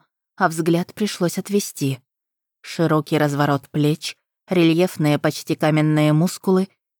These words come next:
идеальная кожа с золотистым загаром. В нашем мире он мог бы стать топ-моделью или популярным актером с такими-то физическими данными.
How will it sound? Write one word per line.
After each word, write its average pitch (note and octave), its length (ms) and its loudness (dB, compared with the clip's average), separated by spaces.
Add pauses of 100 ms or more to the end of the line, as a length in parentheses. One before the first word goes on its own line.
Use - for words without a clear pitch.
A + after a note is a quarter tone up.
идеальная F3 640 2
кожа G3 340 -2
с F#3 40 -2
золотистым F#3+ 640 0
загаром. F3 560 0 (760)
В D#3+ 80 0
нашем D#3 380 0
мире E3 320 2
он D3+ 120 0
мог D#3+ 200 0
бы D#3+ 100 -2
стать - 400 -4
топ-моделью F#3 880 0 (340)
или G#3 200 2
популярным F3+ 640 0
актером C#3+ 560 -2 (240)
с - 80 -20
такими-то D3+ 440 0
физическими D#3 640 -4
данными. C#3+ 560 0